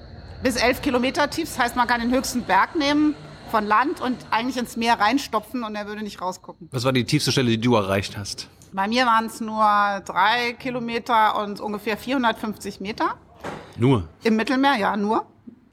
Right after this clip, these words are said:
Speaker 1: In einem U-Boot, der Nautil, einem französischen U-Boot.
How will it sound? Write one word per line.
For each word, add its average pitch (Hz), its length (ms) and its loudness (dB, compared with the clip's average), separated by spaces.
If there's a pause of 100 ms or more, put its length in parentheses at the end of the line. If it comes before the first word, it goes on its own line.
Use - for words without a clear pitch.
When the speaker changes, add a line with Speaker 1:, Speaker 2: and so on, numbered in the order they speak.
Speaker 1:
In 214 180 0
einem 208 200 0
U-Boot, 269 460 0
der 202 100 2
Nautil, 208 400 0
einem 247 160 0
französischen 202 580 -8
U-Boot. 214 440 -8